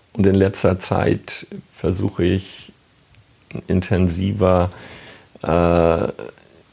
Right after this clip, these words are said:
im Matthäusevangelium die Gleichnisse von Jesus einfach nochmal neu zu lesen. Fand ich sehr interessant,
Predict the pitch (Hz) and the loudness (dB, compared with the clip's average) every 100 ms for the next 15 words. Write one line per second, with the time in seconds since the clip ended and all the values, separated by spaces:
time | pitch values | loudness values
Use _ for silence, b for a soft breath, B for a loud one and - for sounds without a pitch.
0 | _ _ _ _ _ _ - 71 98 - | _ _ _ _ _ _ -20 -16 -14 -14
1 | - - 87 85 - 104 98 - - 87 | -8 -2 0 0 2 2 2 0 -2 0
2 | 85 90 90 90 85 87 - 85 85 - | 2 2 2 0 0 -2 0 -2 -2 0
3 | 71 85 - - - - 78 87 87 90 | 2 2 -2 -4 -6 -4 -2 0 0 0
4 | 87 - - - - - - - - - | 0 -2 -8 -8 -6 -4 -4 -6 -10 -20
5 | - - - 82 95 95 107 110 113 - | -12 -4 -2 0 0 2 2 4 2 0
6 | - 101 92 92 107 117 - - - 98 | -2 0 2 2 0 -2 -8 -8 -4 -4
7 | - - - 104 - - 82 87 101 | -2 -4 -4 -6 -6 -6 -4 -4 -6